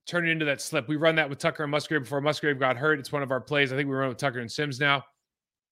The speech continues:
But there's just too many combinations of what they can do. So they motion back,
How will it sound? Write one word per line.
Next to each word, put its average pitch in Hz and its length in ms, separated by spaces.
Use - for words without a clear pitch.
But 151 80
there's 165 200
just 165 240
too 220 140
many 214 160
combinations 156 760
of 123 100
what 131 160
they 131 100
can 120 100
do. 110 120
So 123 140
they 120 100
motion 180 420
back, 147 460